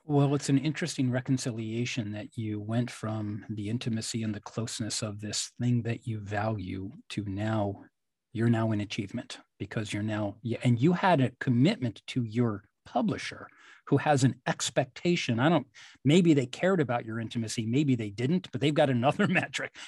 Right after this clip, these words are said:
and they need to sell those books. If you could tell that person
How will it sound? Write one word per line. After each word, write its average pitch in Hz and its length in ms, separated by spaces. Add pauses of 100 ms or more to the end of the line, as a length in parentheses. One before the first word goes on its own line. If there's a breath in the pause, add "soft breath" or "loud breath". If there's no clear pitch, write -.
and 139 100
they 147 120
need 180 240
to 135 100
sell 139 240
those 117 280
books. 117 500 (1300 loud breath)
If 143 120 (100)
you 143 160
could - 320
tell 143 440 (100)
that 107 380 (220)
person - 680